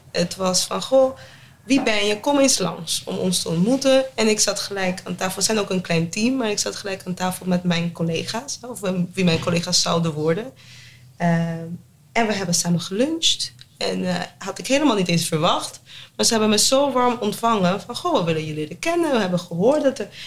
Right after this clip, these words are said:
misschien een receptiepsycholoog bij ons komt." En we hebben gelijk even wat te drinken gehaald. Ik weet niet of dat door jullie is aangestuurd of niet. <laughs> Maar ik ben zo fijn verwelkomd. En, ehm,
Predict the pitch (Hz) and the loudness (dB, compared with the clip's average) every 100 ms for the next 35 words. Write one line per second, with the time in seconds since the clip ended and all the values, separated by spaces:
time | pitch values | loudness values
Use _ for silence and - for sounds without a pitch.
0 | - 185 - 196 180 170 170 277 - - | -8 -2 0 2 0 0 -2 0 -2 -2
1 | - 240 226 - 175 170 170 - 349 349 | 0 2 2 2 4 4 2 -2 -6 -6
2 | 277 214 180 - 190 175 220 170 170 170 | -2 0 0 -2 -2 -4 -2 -2 -4 -6
3 | 165 220 294 285 254 233 233 240 208 202 | -2 0 0 0 -2 0 0 0 0 2
4 | 180 180 180 165 160 170 247 262 - 220 | 2 2 0 -4 0 4 6 6 2 0
5 | 285 311 - 294 320 233 226 233 269 427 | 2 2 2 2 2 2 4 6 6 4
6 | - - 185 - 190 - - 214 226 220 | 2 -4 -6 -4 -4 -6 -8 0 2 2
7 | - 240 220 208 185 - 196 185 220 269 | 0 2 0 0 -2 -6 -2 2 4 4
8 | 311 320 311 - - - 262 254 254 226 | 4 4 2 -4 -16 -4 0 0 0 0
9 | 208 214 220 - 180 220 - - 190 170 | 2 2 0 0 0 0 -2 -4 -2 0
10 | 175 185 180 - 175 175 | 0 -2 -4 -2 -2 -2